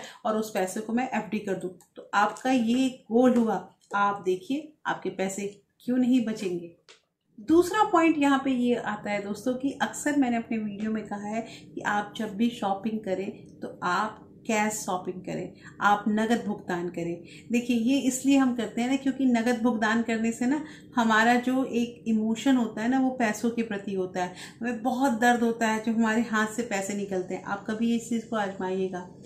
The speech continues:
तो ये जो दूसरा step है, ये दूसरा point, ये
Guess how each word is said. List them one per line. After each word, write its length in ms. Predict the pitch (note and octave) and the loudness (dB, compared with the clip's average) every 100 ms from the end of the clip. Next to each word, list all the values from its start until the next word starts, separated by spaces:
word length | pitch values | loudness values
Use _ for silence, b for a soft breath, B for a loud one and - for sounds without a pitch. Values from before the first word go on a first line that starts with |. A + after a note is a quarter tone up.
| B B B | B B B
तो 80 | C#4+ | -2
ये 160 | C#4 D4 | 2 4
जो 120 | D4 - | 2 2
दूसरा 480 | B3 B3+ D4+ E4+ F4 | 4 2 4 4 4
step 360 | E4+ C4 A3+ - | 4 2 2 0
है, 180 | A3 A#3 | -6 -4
ये 160 | A3+ A#3+ | -2 0
दूसरा 380 | A#3+ A3+ B3 B3 B3 | 0 0 0 -2 0
point, 320 | G#3+ A#3 - | -2 -2 -2
ये 60 | B3+ | -2